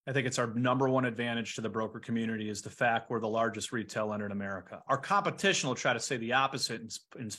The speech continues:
inject fear and scare people, but this is such a big market, even when the market shrinks to where it's at today. Look, we're the largest retail mortgage company in America. And I think we have, don't quote me on this 'cause it depends,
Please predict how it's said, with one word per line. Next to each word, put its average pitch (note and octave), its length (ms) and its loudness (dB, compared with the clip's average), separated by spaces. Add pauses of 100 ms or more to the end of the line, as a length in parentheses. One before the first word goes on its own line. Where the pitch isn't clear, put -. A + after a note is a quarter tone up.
inject A2+ 360 -2
fear C3+ 380 2
and G#2 100 -4
scare D3+ 260 2
people, A2 440 -4
but C#3+ 260 6 (220)
this A#3+ 280 6
is C#4 100 0
such F3+ 420 4
a C#3 180 2 (100)
big B2+ 320 2
market, G#2+ 600 -2
even B3 300 6
when G#3+ 160 6
the E3+ 80 4
market D#3+ 360 4
shrinks C#3+ 440 0
to C3+ 60 -10
where B2 160 2
it's A#2 140 -2
at A#2 200 2
today. A2+ 240 -2 (320)
Look, A3 320 4 (180)
we're E3+ 160 4
the G#3+ 120 6
largest E3 540 4
retail D3+ 360 0
mortgage C3+ 380 2
company C#3 200 0
in B2 80 2
America. B2+ 420 2
And E3+ 100 4
I C#3 140 2
think C#3 160 -4
we C#3 100 -2
have, B2+ 400 4
don't G#2+ 200 -4
quote C3+ 200 0
me C3 120 2
on C3 160 2
this B2+ 180 0
'cause G#2 160 -8
it G2+ 60 -10
depends, C3+ 460 -2